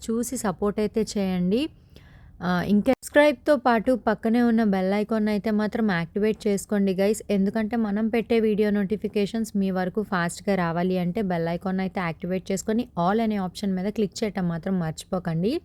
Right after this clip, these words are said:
So ఈరోజు సాటర్డే కదా, ఆ, ఇంకా వ్లాగ్ అయితే కంప్లీట్ చేద్దాము. ఏదో ఒకటి చేయాలి వ్లాగ్. But మున్ను బర్త్‌డే అయితే వచ్చింది. So అందరూ కూడా ఎదురు చూస్తున్నారు కదా, ఆ, మున్ను బర్త్‌డే సెలబ్రేషన్స్ అనేవి ఎలా అవుతాయని చెప్పేసి.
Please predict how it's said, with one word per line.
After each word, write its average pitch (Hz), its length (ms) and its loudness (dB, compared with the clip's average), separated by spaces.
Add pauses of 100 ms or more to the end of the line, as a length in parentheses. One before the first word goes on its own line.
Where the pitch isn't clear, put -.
(640)
So 220 120 2 (220)
ఈరోజు 190 380 2
సాటర్డే 190 500 -2
కదా, 214 240 -2 (260)
ఆ, 185 60 -4 (240)
ఇంకా 175 360 -2 (280)
వ్లాగ్ 165 420 -4
అయితే 202 240 0 (220)
కంప్లీట్ 208 440 -2
చేద్దాము. 190 480 0 (100)
ఏదో 185 220 0
ఒకటి 208 360 -4
చేయాలి 190 480 0
వ్లాగ్. 170 360 -4 (100)
But 165 360 -4
మున్ను 175 280 0
బర్త్‌డే 175 260 0
అయితే 175 200 -4
వచ్చింది. 175 480 -6
So 190 240 -8
అందరూ 175 300 -2
కూడా 185 180 -2
ఎదురు 170 260 -2
చూస్తున్నారు 175 500 -4
కదా, 190 260 -2 (380)
ఆ, 180 140 0
మున్ను 180 320 2
బర్త్‌డే 175 340 0
సెలబ్రేషన్స్ 175 600 -4
అనేవి 175 300 -2
ఎలా 175 220 -2
అవుతాయని 170 480 -2
చెప్పేసి. 175 440 -4